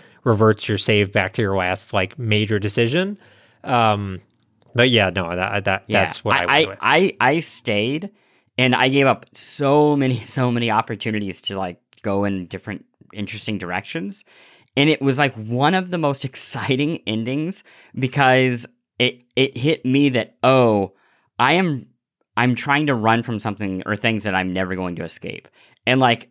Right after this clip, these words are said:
Speaker 2: a <laughs> video game where it's like, "You know what? It's hard, but I'm just gonna settle down and just call this home."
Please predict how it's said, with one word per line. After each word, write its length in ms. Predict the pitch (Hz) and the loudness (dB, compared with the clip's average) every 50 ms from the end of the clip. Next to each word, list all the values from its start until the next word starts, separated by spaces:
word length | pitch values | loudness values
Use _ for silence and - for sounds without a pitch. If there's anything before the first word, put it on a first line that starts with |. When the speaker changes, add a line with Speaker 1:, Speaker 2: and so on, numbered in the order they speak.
| _ - | _ 0
Speaker 2:
a 80 | 127 | 0
<laughs> 0 | |
video 300 | 127 117 135 139 131 175 | 0 2 2 4 4 2
game 260 | 151 147 131 196 196 180 | 2 2 0 0 0 0
where 100 | 165 123 | 0 -2
it's 120 | - - | 0 0
like, 200 | 131 123 117 - - - - - | -2 -2 -2 -6 -14 -20 -6 -2
"You 80 | 120 | 2
know 160 | 135 143 151 | 4 4 6
what? 260 | 151 156 170 170 - - | 6 6 6 4 2 0
It's 160 | - 131 123 - | -2 -2 -2 2
hard, 340 | 120 117 120 127 139 143 | 4 4 6 6 4 2
but 80 | 123 120 | 2 0
I'm 140 | 117 120 123 | 0 2 0
just 140 | 120 - - | -2 -4 -4
gonna 140 | 123 113 | -6 -6
settle 260 | - - 113 107 107 104 | -2 0 0 0 0 0
down 320 | 104 95 95 104 113 117 | 0 0 0 2 0 -2
and 160 | - 87 101 | -4 -6 -6
just 220 | 101 98 - - - _ _ _ _ | -6 -6 -8 -8 -14 _ _ _ _
call 220 | - 110 101 98 | -2 0 0 0
this 180 | 95 98 95 - | 0 0 -4 -2
home." 380 | 101 95 92 95 107 127 147 | -2 -2 -2 -2 -2 -4 -6